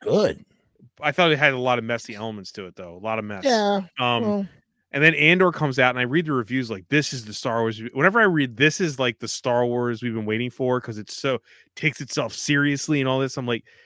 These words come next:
Speaker 2: just 'cause something doesn't take itself seriously doesn't inherently mean it's bad, and that a-, angers me.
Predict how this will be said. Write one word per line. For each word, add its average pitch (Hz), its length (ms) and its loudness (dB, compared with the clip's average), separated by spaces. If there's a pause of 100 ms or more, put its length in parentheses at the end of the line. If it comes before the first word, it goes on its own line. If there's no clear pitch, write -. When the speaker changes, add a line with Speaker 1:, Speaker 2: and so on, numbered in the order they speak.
(580)
Speaker 2:
just 277 240 2
'cause 359 160 4
something 254 320 0
doesn't 185 240 0
take 160 220 2
itself 143 260 -4
seriously 127 420 -6
doesn't 135 320 0
inherently 131 460 2
mean 117 160 0
it's 95 160 -6
bad, 104 440 -2
and 113 120 -4
that 123 200 6
a-, 127 300 0
angers 110 380 -2
me. 87 180 -12